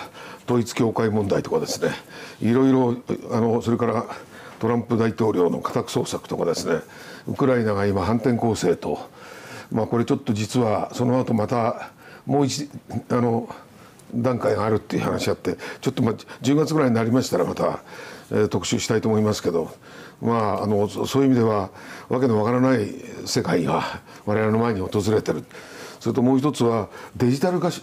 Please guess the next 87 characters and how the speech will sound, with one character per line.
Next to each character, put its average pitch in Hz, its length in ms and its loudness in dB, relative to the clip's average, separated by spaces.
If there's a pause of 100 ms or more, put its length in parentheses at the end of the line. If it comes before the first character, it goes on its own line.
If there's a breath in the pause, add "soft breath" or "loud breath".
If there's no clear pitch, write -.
社 147 180 0
会 95 280 -2
と - 160 -4
言 107 100 2
わ 104 60 4
れ 110 80 2
て 117 100 -2
ま 110 100 0
す - 100 -6
け - 100 -2
ど 107 100 0
も、 104 240 0 (440 loud breath)
ま 120 260 0 (260 loud breath)
あ、 - 60 -4
あ 107 40 0
の、 110 80 2
こ-、 120 720 -2
こ 127 100 -2
の 127 80 4
間、 127 160 4
あ 123 40 2
の、 120 260 2
皆 127 160 4
さ 120 80 2
ん 101 60 0
と 107 80 -2
も 90 60 -4
ち - 60 -2
ょ 113 40 -2
っ - 20 -4
と - 80 -4
話 107 220 2
し - 40 -8
た - 80 0
の 87 100 -2
は、 85 260 -2 (560 loud breath)
あ 107 100 -2
の、 101 240 -2
経 160 140 4
済 170 180 4
安 156 120 4
保 139 160 0
を - 80 4
や - 80 4
っ - 40 -2
て - 180 -4
る、 - 360 -2
あ - 60 -2
の、 87 160 -6
平 131 200 2
井 135 60 4
さ 135 140 2
ん 131 160 0
っ - 20 -4
て - 220 -10
い - 20 -4
う - 40 -12
方 - 200 -8
と - 200 -2
話 101 240 -4
し - 40 -12
た。 - 100 -6 (720 loud breath)
実 107 240 0
は 117 80 2
そ 110 80 0
の 110 220 0 (920 loud breath)
デ 127 280 2
ジ 143 60 0
タ 165 60 4
ル 160 80 4
社 156 120 2
会 117 260 2
と 104 140 -4
い 101 160 4
う、 98 60 0
そ 113 140 0
の、 110 300 2
ま 117 140 4
あ、 - 20 -4
ス 123 140 0
マ 131 140 4
ホ 139 120 4
の 135 140 2
世 135 120 0
界 120 200 2
と 104 100 -4
か - 160 -4